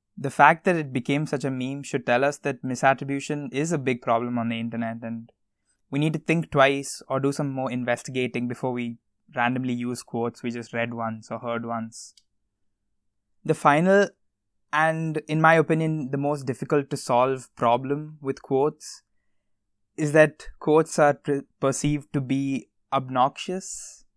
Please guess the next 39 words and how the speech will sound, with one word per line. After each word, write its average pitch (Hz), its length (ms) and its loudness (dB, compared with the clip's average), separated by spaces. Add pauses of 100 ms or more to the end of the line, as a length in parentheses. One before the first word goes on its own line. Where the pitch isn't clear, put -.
(720)
Like, 143 260 0
if - 140 0
you're 160 180 8
a 156 40 2
person 139 420 2
who 139 120 -2
uses 131 420 -4 (200)
a 135 80 -6
quote 131 360 2
in 131 80 -4
the 127 60 -4
middle 123 220 -2
of 120 80 -4
a 123 60 -8
conversation, 120 800 -4 (840)
you're 160 120 0
not 170 280 8
looked 156 300 2
upon 135 380 2
in 131 120 -4
the 127 220 -2 (140)
most 143 300 -2
positive 131 500 4
light, 113 320 0 (100)
let's - 220 -4
say. 127 240 -8 (960)
Can 139 160 2
you 139 80 4
hear 139 220 6
the 139 120 2
experience 135 640 -4
in 135 100 -2
my 123 120 -2
voice 123 460 0
as 127 120 -6
I 127 100 0
say 131 200 -2
this? 143 400 -8
Um, 127 480 2